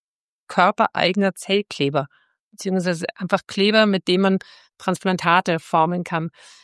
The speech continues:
Und die haben dann eine unheimlich schöne Studie rausgebracht und nachdem ich mich da lang mit ihm unterhalten habe, haben wir eben gesagt, „Okay, wir wollen dem Ganzen noch mehr nachgehen“ und haben dann das Helmholtz-Institut noch mit ins Boot geholt.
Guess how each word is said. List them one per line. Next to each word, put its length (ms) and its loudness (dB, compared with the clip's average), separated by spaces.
Und 140 -2
die 80 2
haben 140 4
dann 160 4
eine 100 -2
unheimlich 400 2
schöne 340 2
Studie 420 -2
rausgebracht 880 -4
und 160 0
nachdem 320 -2
ich 80 0
mich 180 0
da 140 0
lang 200 2
mit 120 0
ihm 120 -2
unterhalten 520 0
habe, 120 0
haben 140 0
wir 80 0
eben 160 0
gesagt, 300 -2
„Okay, 320 0
wir 100 -4
wollen 160 0
dem 120 0
Ganzen 280 0
noch 200 -2
mehr 360 2
nachgehen“ 760 0
und 160 0
haben 180 2
dann 140 0
das 160 -6
Helmholtz-Institut 880 0
noch 120 -4
mit 200 -2
ins 160 -4
Boot 240 -4
geholt. 400 2